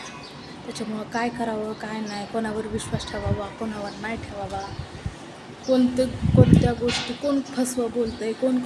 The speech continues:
खरं बोलतंय, कोण खोटं बोलतंय, हेच नाही कळत कधी कधी. आणि आपला असं स्वभाव आहे की आपण डोळे दाबून विश्वास ठेवतो. असं वाटतं, नाही, आता पुढचे जे मागच्या चुकी झालेले आहेत, त्या नाही करायचे.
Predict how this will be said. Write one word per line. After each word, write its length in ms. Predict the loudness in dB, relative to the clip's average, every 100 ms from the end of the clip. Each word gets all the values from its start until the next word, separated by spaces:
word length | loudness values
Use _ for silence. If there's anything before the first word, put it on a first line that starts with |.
| -2
खरं 160 | -4 0
बोलतंय, 440 | 0 0 0 0
कोण 240 | 0 -2 -2
खोटं 340 | -2 0 2
बोलतंय, 280 | 0 -2 -2
हेच 240 | -2 -2
नाही 160 | 0 4
कळत 160 | 4
कधी 260 | 6 6 6
कधी. 240 | 0 -4 -2 -4 -6 -8 -10 -12 -12 -12 -12 -12 -12 -6 -2 0 2 2 0 -6 0 6 6
आणि 100 | 6
आपला 280 | 2 2 2
असं 180 | 4
स्वभाव 320 | 4 8 10 10
आहे 140 | 8
की 60 | 6
आपण 320 | 2 0 -2
डोळे 200 | -2 -2
दाबून 260 | -6 -6 -2 2 6 8 10
विश्वास 360 | 10 8 6 2
ठेवतो. 180 | 0 -2 -2 -2 -4 -4
असं 120 | -2
वाटतं, 320 | -2 -2 -2 -2
नाही, 140 | -2
आता 160 | -4 -8
पुढचे 400 | -10 -8 -6 -6
जे 160 | -4
मागच्या 420 | -4 -6 -8 -8
चुकी 300 | -8 -8 -6
झालेले 360 | -6 -6 -8 -8
आहेत, 180 | -10 -6
त्या 80 | -4
नाही 160 | -2
करायचे. 440 | -4 -6 -8 -8